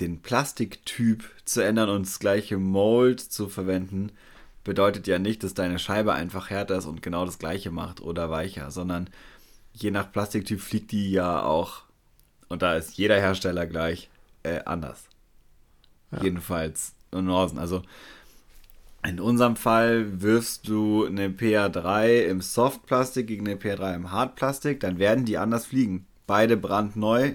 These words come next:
Speaker 1: fliegen anders, egal wie viel Grad's außenrum hat. Ähm, und eine P A drei Soft wird im kalten Wetter anders fliegen als eine P A drei Hard in den anderen Konstellationen, weil sich einfach das doch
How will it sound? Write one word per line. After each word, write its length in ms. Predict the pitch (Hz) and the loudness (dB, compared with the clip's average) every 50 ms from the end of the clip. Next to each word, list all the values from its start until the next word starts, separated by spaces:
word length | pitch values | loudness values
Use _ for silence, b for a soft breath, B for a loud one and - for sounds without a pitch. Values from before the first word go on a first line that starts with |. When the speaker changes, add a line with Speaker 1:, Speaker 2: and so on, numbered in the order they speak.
| - - - - - | -6 -14 -20 -20 -20
Speaker 1:
fliegen 380 | - - - 123 135 131 110 90 | -14 -6 0 2 2 2 2 2
anders, 280 | 92 90 90 82 - - | 0 0 0 -2 -4 -6
egal 300 | - 80 92 95 101 101 | -4 0 2 2 2 2
wie 80 | 95 92 | 0 -2
viel 320 | - 95 95 92 87 80 | -2 -2 -2 -2 -2 -4
Grad's 400 | - - 98 90 90 90 92 - | -4 -4 -2 0 0 0 0 -2
außenrum 380 | 73 85 87 87 90 87 87 98 | -4 -4 -4 -6 -6 -6 -6 -6
hat. 180 | 98 107 - B B B B B B B B B B B B B B - - | -8 -10 -12 B B B B B B B B B B B B B B -6 -2
Ähm, 320 | 90 95 95 95 95 95 | 0 2 4 4 2 2
und 180 | - 98 101 98 | 0 0 -2 0
eine 120 | 101 101 95 | 0 -2 -2
P 300 | - - 110 110 107 104 | -2 -2 2 4 6 6
A 260 | 104 104 101 101 98 | 6 6 6 4 2
drei 520 | 92 90 85 95 95 101 104 107 110 113 113 | 2 0 -2 2 4 4 6 6 6 6 4
Soft 640 | 110 - - - 117 123 139 135 - - - - - - - - - - - - - - - - - - | 2 0 2 4 4 4 4 2 -2 -8 -14 -14 -16 -16 -18 -18 -18 -18 -20 -20 -20 -20 -20 -20 -10 -4
wird 220 | 110 110 110 107 101 | 2 2 2 2 2
im 140 | 98 98 92 | -2 -2 -2
kalten 440 | - 113 117 117 123 127 - 110 | 2 4 4 4 4 4 2 0
Wetter 360 | 107 104 104 - 107 104 - - | 0 0 0 0 -2 -2 0 0
anders 300 | 104 113 113 110 110 - | 2 2 2 2 0 -2
fliegen 480 | - 104 107 107 104 107 107 107 - | -4 -2 -2 -2 0 -2 -2 -2 -4
als 480 | - - 82 85 90 92 90 - - 98 | -6 -6 -4 -2 -2 -4 -4 -4 -6 -6
eine 260 | 95 95 95 95 95 | -4 -2 -2 -4 -4
P 240 | 95 - 107 101 104 | -4 -4 -4 -2 -2
A 120 | 104 101 | -2 -4
drei 340 | 95 92 90 92 95 95 95 | -4 -4 -4 -4 -2 -2 -2
Hard 500 | 98 98 98 90 95 101 104 98 - - - - | -4 -4 -6 -6 -4 -4 -6 -6 -8 -12 -10 -6
in 520 | - 92 92 90 92 95 95 92 92 - - - - | -4 -2 -2 0 -2 -2 -2 -2 -4 -6 -10 -14 -12
den 240 | - - 98 98 87 | -6 0 0 0 0
anderen 560 | 76 85 104 104 104 101 95 92 90 82 76 - - - - - | 0 0 0 0 0 0 0 -2 -4 -4 -8 -12 -16 -20 -20 -10
Konstellationen, 540 | - - 107 95 98 92 - - 92 92 90 | -4 -4 -2 -2 -2 -4 -4 -4 -4 -2 -2
weil 220 | 92 90 90 95 95 | 0 0 0 0 0
sich 240 | 92 98 95 - - | -2 -2 -4 -4 -6
einfach 280 | - 87 92 - 92 | -6 -6 -6 -8 -10
das 200 | - - - - | -12 -12 -16 -2
doch 260 | - 110 110 110 - | 0 2 2 2 -2